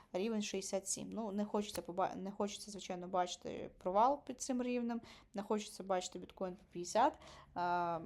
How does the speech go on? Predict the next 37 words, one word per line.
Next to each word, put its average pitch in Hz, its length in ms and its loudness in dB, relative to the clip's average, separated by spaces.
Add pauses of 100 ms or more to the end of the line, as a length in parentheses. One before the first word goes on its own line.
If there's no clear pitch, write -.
(120)
звичайно, 214 380 2
це 202 140 -4
все - 180 -2
може 180 280 0
бути, 269 320 -2
геополітична 202 840 0
ситуація 175 460 -6
не 170 40 -8
саме 285 280 2
стабільна, 233 540 -2
закон, 202 360 -2
який 185 200 -6
вводить 175 320 -2
Трамп, 165 260 -6
не 190 120 -2
самі 277 280 4
стабільні, 247 560 -2
але - 280 0
ж, - 160 -10 (420)
а, 175 420 0 (400)
в-, 208 140 0
в-, 208 320 -8
коли 254 220 6
ми 214 220 4 (100)
дійдемо 196 340 -2
до 202 80 -4
цієї 220 280 2
зони, 330 220 0
тут 269 160 -2
потрібно 214 280 -2
буде 202 200 -4
спостерігати, - 640 -8
чи 190 180 -6
є 202 240 2
у 190 40 0
нас, 190 340 -6
е, - 180 -4